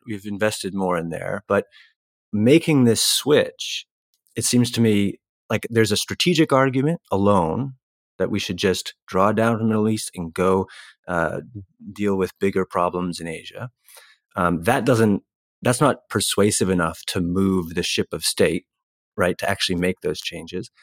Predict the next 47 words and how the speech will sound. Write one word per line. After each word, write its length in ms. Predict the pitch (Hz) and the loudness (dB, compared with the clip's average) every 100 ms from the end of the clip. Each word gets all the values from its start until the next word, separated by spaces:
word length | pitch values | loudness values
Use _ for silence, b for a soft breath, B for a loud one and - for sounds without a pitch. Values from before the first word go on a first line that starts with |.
| b | b
So 140 | - 113 | -2 4
then 140 | 123 | 6
people 200 | 120 107 | 4 2
say, 220 | - 107 | 2 4
"Well, 140 | 147 143 | 6 6
we 100 | 131 | 6
have 120 | 101 | 4
finite 440 | - 135 127 107 | 2 2 4 2
resources, 800 | 123 143 - 101 90 98 104 120 - b b | 2 0 0 0 0 -2 -2 -4 -10 b b
and 100 | 85 | 0
here 160 | 127 135 | 6 6
are 40 | |
the 140 | 110 | 6
events, 420 | 104 107 117 127 98 | 4 4 4 2 -2
and 100 | 87 | -6
it's 160 | - | -8
a 60 | 85 | -6
changing 420 | - 120 110 101 | 0 2 4 4
world, 360 | 98 113 120 107 | 4 6 6 4
and 140 | 92 b b b | -2 b b b
we're 120 | 87 | -6
really, 380 | 95 156 165 147 | 4 8 8 8
really 240 | 143 131 | 8 8
gonna 180 | 117 110 | 6 2
be 200 | 98 101 _ _ _ - | 0 -4 _ _ _ -10
pressed 520 | - 113 85 - - - | 2 2 2 -4 -6 -8
in, 220 | 92 87 | -10 -8
in 180 | 92 90 - | -8 -10 -6
Asia 480 | 90 90 95 95 90 | -4 -4 0 -2 -2
and 220 | 95 87 - | -6 -8 -8
not 220 | 101 95 | -6 -6
so 120 | - 101 | -4 -6
much 200 | 90 95 | -6 -8
in 60 | |
the 60 | 95 | -8
Middle 180 | 90 95 | -4 -4
East." 180 | 90 - B - | -6 -12 B 0
That 220 | 123 135 | 2 2
doesn't, 400 | 127 110 107 101 - _ _ _ _ _ _ - | 2 2 2 0 -2 _ _ _ _ _ _ -4
you 100 | 104 | 0
know, 120 | 85 - | 0 0
put 160 | 117 | 0
a 60 | 101 | 0
fire 420 | - 98 92 92 | 0 2 4 4
under 280 | 92 90 90 | 2 0 0
anyone's 420 | 90 87 90 80 | 0 -4 -6 -8
butt. 260 | - 90 | 0 0